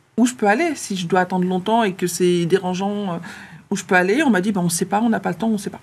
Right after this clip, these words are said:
Et donc, tout le monde courait un petit peu partout, euh, et donc, l'idée, c'était de dire, bah, c'est quand même très étrange, à l'ère du tout numérique, tout le monde ultra digitalisé,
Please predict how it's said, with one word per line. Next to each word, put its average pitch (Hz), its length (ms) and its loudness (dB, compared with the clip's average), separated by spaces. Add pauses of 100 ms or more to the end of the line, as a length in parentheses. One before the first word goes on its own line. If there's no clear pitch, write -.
(500)
Et - 80 2
donc, 202 180 2
tout 277 100 6
le 294 60 8
monde 311 160 4
courait 277 300 2
un 262 100 4
petit 233 140 0
peu 240 140 0
partout, 247 540 0
euh, 208 260 0 (360)
et - 80 0
donc, 220 180 2
l'idée, 226 180 4
c'était 247 160 0
de 202 80 2
dire, 233 160 0
bah, 208 100 0
c'est 180 120 -2
quand 202 100 0
même 226 140 2
très 240 240 0
étrange, 240 420 0
à 233 60 2
l'ère 208 180 2
du 196 140 -2
tout 233 180 4
numérique, 240 800 4
tout 240 100 0
le 240 60 6
monde 247 180 6
ultra 208 260 -2
digitalisé, 202 800 -2